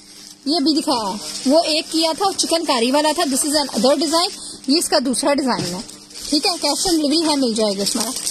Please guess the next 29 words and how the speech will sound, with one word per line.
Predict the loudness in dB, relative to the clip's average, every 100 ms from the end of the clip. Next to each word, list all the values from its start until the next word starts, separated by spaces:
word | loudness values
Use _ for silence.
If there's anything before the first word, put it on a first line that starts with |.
| -6 -6 -2
अच्छा | 0 2
जी, | 2
ये | 0 0
चेक | 0 -2
कर | -2 -2
लो, | -4 -8 -16 -20 -14 -10 -10 -8 -8 -8 -8 -10 -12 -16 -14 -10 -4
ठीक | -2 -2
है? | -2 -6 -18 -18 -6
तो | -2
ये | -2
डोरा, | 2 4 4 4 0 -6 -4
इसके | -2 0 0
ऊपर | 0
लिखा | 0 0
हुआ | 0
है | 2
डोरा। | 4 4 4 2
किसी | 0 -2 0
में | 0
इसकी | 0 0 0
बूटी | 0 0 2
में | 0 -2 -8 -6 -2
थोड़ी | 2 2
सी | 2
एम्ब्रॉयडरी | 2 2 2 2 0
का | 0 2 2 2
मसला | 2 2 2
होगा, | 2 0 -2 -4 -10 -10 -6
क्योंकि | -2